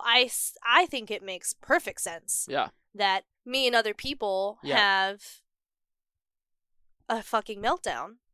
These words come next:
Speaker 1: when you try
Speaker 2: Mm.
Speaker 1: to ask us what the reason for living is.
Speaker 2: Well, not the reason for living, right? What makes you want to be
Speaker 1: Right,
Speaker 2: alive?
Speaker 1: or, like, what makes you wanna be alive?
Speaker 2: Yeah.
Speaker 1: And we're like, "Oh, fuck.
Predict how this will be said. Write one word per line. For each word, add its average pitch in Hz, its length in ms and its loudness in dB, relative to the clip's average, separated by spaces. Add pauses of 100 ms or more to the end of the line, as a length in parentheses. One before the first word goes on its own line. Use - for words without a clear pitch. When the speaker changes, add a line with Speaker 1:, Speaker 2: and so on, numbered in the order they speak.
Speaker 1:
when 208 120 -10
you 143 140 -10
try 226 140 -6
Speaker 2:
Mm. - 20 -4
Speaker 1:
to 196 100 -2
ask 285 300 4
us 208 260 -6
what 196 240 -4 (680)
the 214 100 -4
reason 214 360 -10
for 214 120 -8
living 240 340 -2
is. 185 400 -6 (380)
Speaker 2:
Well, 240 120 4
not 311 200 10
the 415 80 6
reason 294 240 6
for 202 120 2
living, 156 260 4
right? 139 220 4
What 170 200 6
makes 160 380 0
you 175 100 -6
want 135 340 0
to - 80 -8
be 127 140 -6
Speaker 1:
Right, 240 280 10
Speaker 2:
alive? 185 80 -4
Speaker 1:
or, 277 100 8
like, 302 240 6
what 269 320 4
makes 254 320 0
you 240 100 -10
wanna 226 260 0
be 214 120 -8
alive? 196 500 2
Speaker 2:
Yeah. 269 140 2
Speaker 1:
And 226 80 2
we're 233 80 0
like, 214 300 0 (120)
"Oh, 247 180 4
fuck. - 640 0